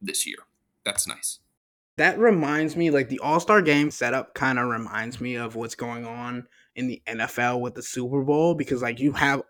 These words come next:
Speaker 2: all of these reporters that don't generally cover the team, that just fly out to Vegas to cover this one event. And, like, you have people asking Travis Kelce about Taylor Swift, who we mentioned earlier in the podcast.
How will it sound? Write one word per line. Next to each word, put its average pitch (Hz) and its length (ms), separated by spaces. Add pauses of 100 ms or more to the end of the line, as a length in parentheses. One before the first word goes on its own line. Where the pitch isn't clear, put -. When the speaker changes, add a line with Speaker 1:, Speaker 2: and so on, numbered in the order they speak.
Speaker 2:
all 135 360
of 151 140
these 131 420
reporters 131 800 (240)
that 170 140
don't 139 260
generally 131 720
cover 131 400
the 139 100
team, 139 580 (200)
that 131 100
just 127 140
fly 139 420
out 143 240
to 131 80
Vegas 131 640 (280)
to 127 120
cover 139 380
this 131 240
one 123 300
event. 127 420 (300)
And, 139 120
like, 123 220 (200)
you 135 100
have 135 340
people 131 380
asking 131 580 (220)
Travis 131 440
Kelce 135 460
about 135 380
Taylor 151 340
Swift, 202 400
who 127 80
we 127 140
mentioned 120 440
earlier 110 300
in 113 80
the 110 80
podcast. 98 520